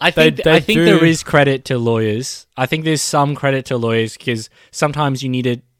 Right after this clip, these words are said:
Speaker 1: like, create an argument which is defensible, um, and is unique for a specific purpose. So there's, there's an argument you can, and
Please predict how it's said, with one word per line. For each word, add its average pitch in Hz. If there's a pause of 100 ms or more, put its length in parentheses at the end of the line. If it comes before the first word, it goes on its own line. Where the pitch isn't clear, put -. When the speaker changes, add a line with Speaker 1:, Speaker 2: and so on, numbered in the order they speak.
Speaker 1:
like, 113 (160)
create 135
an 123
argument 113 (140)
which 123
is 107
defensible, 127 (380)
um, 107 (100)
and 110
is 107
unique 131
for 110
a 123
specific 110
purpose. 127
So -
there's, 123
there's 131
an 147
argument 147
you 123
can, 117
and 110